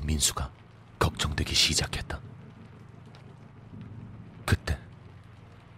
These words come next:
철민이가 내게 휴대폰을 내밀었다. "내가 다 설명할 테니까 일단 이것 좀 봐봐."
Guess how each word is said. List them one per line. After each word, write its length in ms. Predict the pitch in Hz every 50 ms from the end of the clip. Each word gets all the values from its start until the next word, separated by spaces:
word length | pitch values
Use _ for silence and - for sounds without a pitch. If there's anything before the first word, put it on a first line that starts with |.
| - -
철민이가 600 | - - - 95 67 67 69 67 - - - - - - - - - - - - - - - - -
내게 300 | - 78 69 69 - 69
휴대폰을 540 | - - - - 76 - - - 73 71 71
내밀었다. 500 | 67 73 71 69 - - - - - - - - - - - - - - - - - - - - - - - - - - - - - - - - - - - - - - - - - - - -
"내가 200 | - 92 90 90
다 120 | - - -
설명할 400 | - - 113 113 120 107 95 92
테니까 480 | - - 87 78 - - 78 69 76 - - - - - - - - - - - - - - - - - - - -
일단 320 | 95 87 - - 76 71 - - - - - - - - - - - - - - - - - - - - - - - - - - - - - - - -
이것 220 | - - 87 95 -
좀 140 | - 85 78
봐봐." 340 | - - - - - -